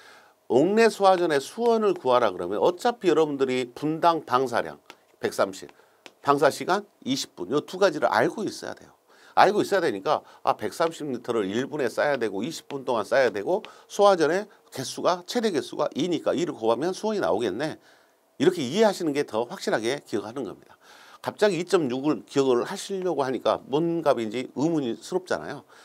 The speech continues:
이점육의 구성 요소가 두 가지 값이다. 뒤에 나옵니다. 자, 그래서 옥내 소화전 설비의 수원은 일항에 산출된 유효 수량 외에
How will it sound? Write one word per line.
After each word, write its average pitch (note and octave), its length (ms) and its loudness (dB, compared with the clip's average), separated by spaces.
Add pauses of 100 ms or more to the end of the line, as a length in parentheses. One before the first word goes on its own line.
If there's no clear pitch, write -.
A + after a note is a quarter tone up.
(140)
이점육의 E3+ 480 0
구성 G3+ 320 -2
요소가 A2 320 0
두 - 160 -10
가지 B2 200 -2
값이다. - 320 -18
뒤에 D3 140 2
나옵니다. F#2 420 -4 (380)
자, D2+ 180 -2
그래서 A#2 400 2 (360)
옥내 D#3+ 400 2
소화전 C#3+ 600 -2 (140)
설비의 D3+ 460 -2 (120)
수원은 D#3+ 560 0
일항에 C3 340 2
산출된 A#2 540 -6
유효 C#3+ 240 0
수량 C3 360 -2
외에 G#2+ 460 0